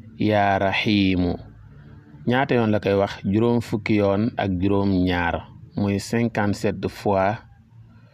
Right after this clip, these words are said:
Euh, bu ko defee, mu daal di tëjee salaatu ala nabi, muy "اللهم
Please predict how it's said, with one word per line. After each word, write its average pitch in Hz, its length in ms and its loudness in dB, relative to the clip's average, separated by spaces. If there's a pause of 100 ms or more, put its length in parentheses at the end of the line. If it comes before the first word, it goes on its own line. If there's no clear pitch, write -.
(760)
Euh, 107 380 2
bu 104 120 0
ko 113 80 0
defee, 107 320 0
mu 104 160 0
daal 101 200 2
di 98 120 0
tëjee 95 720 0
salaatu 104 520 0
ala 95 200 2
nabi, 90 440 2
muy 92 200 0
"اللهم 98 800 2